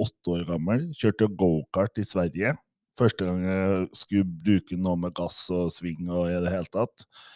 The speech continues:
Ga full gass, første skarpe svingen. Fløy rett gjennom en sånn, eh, dekkhaug som er på den racerbanen, og inn i gjerdet.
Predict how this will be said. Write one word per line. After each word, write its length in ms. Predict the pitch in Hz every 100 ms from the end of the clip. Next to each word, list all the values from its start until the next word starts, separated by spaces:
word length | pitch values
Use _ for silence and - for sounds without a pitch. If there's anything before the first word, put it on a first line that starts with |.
| - _ -
Ga 140 | 107
full 320 | - 101 95
gass, 460 | 98 113 135 - - _ -
første 380 | 113 104 - 90
skarpe 340 | - 95 - 85
svingen. 380 | 87 78 101 123 - _ _ _ _
Fløy 400 | - 104 101 120 - - - _ _ _ _ _ _ _ -
rett 420 | 117 120 117 - - _
gjennom 540 | - 110 104 90 87 95
en 100 | 101
sånn, 220 | 113 98
eh, 140 | 98
dekkhaug 880 | 95 82 - - - 101 120 123 - -
som 220 | 123 117
er 100 | 104
på 140 | 87 101
den 220 | 101 98
racerbanen, 560 | 87 87 85 82 107 110
og 240 | 104 107
inn 240 | 110 104 95
i 140 | 101
gjerdet. 400 | 101 95 87 113